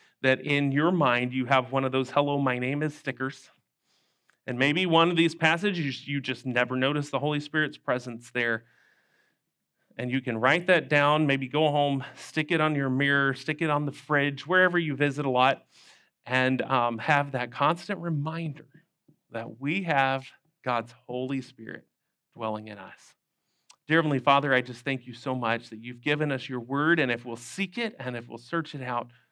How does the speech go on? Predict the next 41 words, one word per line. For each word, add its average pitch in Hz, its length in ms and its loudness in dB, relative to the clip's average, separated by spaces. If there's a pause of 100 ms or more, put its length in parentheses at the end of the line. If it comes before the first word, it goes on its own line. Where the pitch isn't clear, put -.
(180)
we'll 135 120 -6
be 131 180 0
able 131 160 0
to 120 80 -4
come 131 320 -6
to 127 100 -8
know 120 220 -10
you 117 180 -12
better. 113 400 -16 (580)
And 127 80 -16
Lord, 131 160 -2
I 135 80 4
thank 143 380 -2
you 127 160 -2
that 120 160 -4
you 135 160 -6
have 135 260 -4
given 151 320 -4
us 151 220 -4
the 139 100 -8
Holy 139 320 -6
Spirit 123 560 -8
to 131 120 -10
reveal 127 380 -4
your 127 200 -4
Son, 127 540 -8 (680)
to 131 80 0
give 143 220 -2
us 135 140 -4
confidence, 143 1000 -4 (600)
to 131 100 0
help 175 280 4
us 131 260 -6
pray, 151 580 -8 (680)
Lord, 160 160 -2
to 143 80 2
help 180 220 0
us 151 140 -4
know 160 140 0
you 156 180 -6
better. 139 440 -4